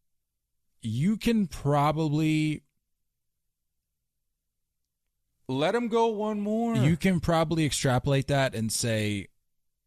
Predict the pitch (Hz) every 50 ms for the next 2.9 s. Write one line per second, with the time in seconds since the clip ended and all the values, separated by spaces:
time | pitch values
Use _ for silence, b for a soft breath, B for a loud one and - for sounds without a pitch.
0 | _ _ _ _ _ - 113 - 123 123 131 - - 139 127 120 123 120 110 -
1 | 120 113 - 123 120 120 123 123 120 120 113 107 107 107 117 117 - - 107 -
2 | 120 110 104 - - 117 110 101 - 110 104 104 110 113 113 110 - -